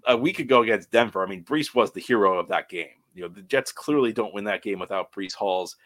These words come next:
excellent effort, he's a home run waiting to happen. You know, is he gonna continue to average over six yards per carry? No, he's not.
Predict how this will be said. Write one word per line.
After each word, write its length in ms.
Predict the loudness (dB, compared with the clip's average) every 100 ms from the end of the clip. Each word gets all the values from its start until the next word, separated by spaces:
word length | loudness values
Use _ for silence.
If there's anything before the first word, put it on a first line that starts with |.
| _ _ _
excellent 520 | -2 0 -4 -4 -6 -6
effort, 480 | -4 -2 -2 -4 -4 _ _ _ -6
he's 60 | 0
a 80 | 2
home 240 | 2 4
run 160 | 2 2
waiting 260 | 0 -2
to 120 | -10
happen. 420 | -6 -6 -6 -12 _ _ _ _ _ _
You 120 | 0
know, 160 | 0 -2
is 140 | -2 -2
he 100 | 0
gonna 220 | 0 0
continue 360 | -4 -4 -2 0
to 100 | 4
average 360 | 6 6 4
over 180 | 2 2
six 240 | -4 -2
yards 180 | 0 0
per 100 | -2
carry? 440 | -10 -8 -6 -6 -10 -20 _ -4
No, 160 | -4 -4
he's 140 | -12 -20
not. 340 | -20 -20 -20